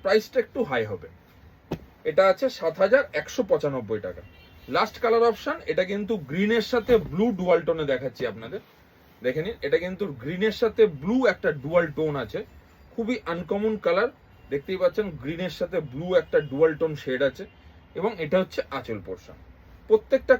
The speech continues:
কালার কিন্তু খুব ইউনিক কালার, একদম বাছাই করা কালার আমি আপনাদের সাথে শেয়ার করলাম। তো যারা যারা বুক করতে চাইছেন আমাদেরকে WhatsApp করবেন, আর যারা আমাদের স্টোর ভিজিট করতে চাইছেন যশোরেশ্বরী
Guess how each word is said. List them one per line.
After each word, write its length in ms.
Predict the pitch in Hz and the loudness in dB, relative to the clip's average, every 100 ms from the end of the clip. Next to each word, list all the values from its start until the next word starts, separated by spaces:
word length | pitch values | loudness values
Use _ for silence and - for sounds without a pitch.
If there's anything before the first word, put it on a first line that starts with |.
| - | 2
কালার 220 | 185 202 196 | 0 0 -2
কিন্তু 260 | 208 190 214 214 | -4 -2 -4 -2
খুব 140 | 226 220 - 160 | -4 -6 -8 -6
ইউনিক 280 | 170 202 202 | 0 0 0
কালার, 240 | 185 190 202 - 156 | -2 0 -2 -2 -4
একদম 460 | 156 151 - 226 240 240 - - | -4 -4 6 6 4 -8 -14 -8
বাছাই 360 | 151 254 269 262 247 | -6 0 4 4 4
করা 140 | 233 226 | 2 2
কালার 240 | 180 185 185 | 0 0 0
আমি 120 | 180 165 | 0 -4
আপনাদের 300 | 139 139 139 131 | -4 -4 -6 -6
সাথে 160 | 135 131 | -6 -6
শেয়ার 180 | 127 127 123 | -2 -2 -2
করলাম। 260 | 131 147 - - - - - - | -2 -2 -6 -14 -20 -20 -20 -14
তো 40 | 113 | -4
যারা 160 | 135 170 | 2 2
যারা 140 | 208 220 165 | 4 2 2
বুক 120 | 190 208 | 0 4
করতে 200 | 214 208 | 4 2
চাইছেন 280 | 196 190 202 175 | 0 -2 -2 -4
আমাদেরকে 300 | 151 131 117 110 | -2 -2 -2 -2
WhatsApp 300 | 131 - 196 - | -2 -2 -2 -2
করবেন, 240 | 190 208 214 - - - | 0 2 0 -8 -20 -12
আর 60 | - - | -6 0
যারা 180 | 190 240 | 4 4
আমাদের 220 | 254 254 226 | 4 4 4
স্টোর 240 | - 254 302 233 | 2 -4 0 0
ভিজিট 260 | 208 202 - | -2 -4 -2
করতে 220 | 151 156 143 | -2 0 0
চাইছেন 280 | 151 147 226 - - - - - | 2 4 2 2 -18 -20 -20 0
যশোরেশ্বরী 600 | - - 254 254 - 247 | 2 4 4 4 2 -2